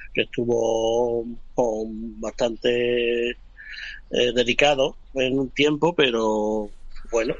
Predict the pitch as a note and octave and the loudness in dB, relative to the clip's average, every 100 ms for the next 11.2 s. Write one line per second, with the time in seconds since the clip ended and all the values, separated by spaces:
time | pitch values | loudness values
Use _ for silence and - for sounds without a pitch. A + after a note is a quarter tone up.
0 | - - C#3+ B2+ B2+ A2 B2+ A#2+ B2 B2 | -6 2 4 6 4 2 0 2 4 4
1 | B2+ B2+ A2+ B2+ C3 - F#3 E3 - - | 4 4 4 4 4 4 2 2 -2 -2
2 | A#2 B2 B2 B2 - C#3 B2+ B2+ B2 - | 0 2 2 0 0 2 4 2 0 -4
3 | - - - - - - - D3 D#3 D3 | -14 -18 -16 -14 -14 -14 0 2 2 4
4 | D3+ E3 F#3 - - B2+ A#2+ B2 B2 A#2+ | 2 2 -2 -6 -12 -6 -2 0 0 0
5 | A#2 A2+ A2 C3+ D#3+ - - - - - | 0 -2 2 4 4 4 2 2 0 -2
6 | - - - C3 B2 B2 C#3+ C#3+ D#3+ D#3 | -4 -6 0 4 4 4 4 4 4 4
7 | - D#3+ C#3+ D3 C#3 D3+ E3+ - D#3+ C3+ | 2 2 4 2 4 4 2 2 2 2
8 | - C3 D3 D3+ D3+ C#3+ C#3+ D3 D3 D3+ | 2 2 2 4 2 2 0 2 4 4
9 | D3+ D#3+ E3 C#3+ B2+ A#2+ A2+ A2 - A#2+ | 4 2 2 2 2 4 0 0 -2 2
10 | A#2 B2 B2 D3 - C3+ C3+ D#3 D#3 E3 | 2 0 -4 -4 0 0 2 2 2 2
11 | - | 4